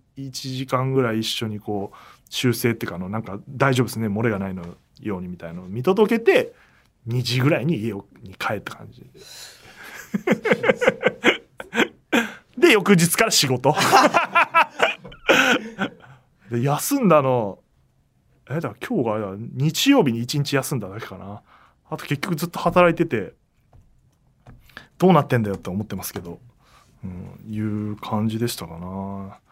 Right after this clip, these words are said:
まあ、なんか最初の方に、若林さんとすごい話してたのが、えー、まあ、オードリーって中学生の昼休みとかで遊んでて、で、まあ、男子校で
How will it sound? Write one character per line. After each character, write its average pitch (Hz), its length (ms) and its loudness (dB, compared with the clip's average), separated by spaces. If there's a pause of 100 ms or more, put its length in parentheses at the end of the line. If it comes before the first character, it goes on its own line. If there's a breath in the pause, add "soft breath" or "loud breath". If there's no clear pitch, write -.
(100)
ま 190 80 2
あ、 - 0 -
な 240 100 6
ん 277 40 0
か 208 120 4
最 233 200 4
初 277 180 2
の 285 180 8
方 302 200 8
に、 156 340 6 (440 soft breath)
若 160 180 -6
林 226 200 0
さ 160 120 2
ん 135 100 -4
と 123 120 -12
す 131 120 -14
ご 151 100 -6
い 139 40 -4
話 143 300 -8
し - 20 -12
て 156 60 -8
た 123 140 -6
の 104 120 -8
が、 123 380 0 (340)
え - 40 -20
ー、 98 680 -20
ま 160 100 4
あ、 175 40 8
オ 254 140 6
ー - 20 2
ド 185 120 6
リ 117 200 2
ー 107 40 -10
っ - 20 -20
て 127 520 -2
中 156 280 -4
学 202 180 0
生 107 680 -2
の 131 140 -10
昼 135 160 0
休 175 220 4
み 123 100 -2
と 107 120 -10
か 113 280 -2 (920 soft breath)
で 123 100 -2
遊 117 260 0
ん 151 100 2
で 151 100 4
て、 107 340 0 (340)
で、 110 880 -2
ま 113 160 -6
あ、 113 60 -6 (460)
男 135 220 2
子 - 120 2
校 135 200 2
で 120 240 2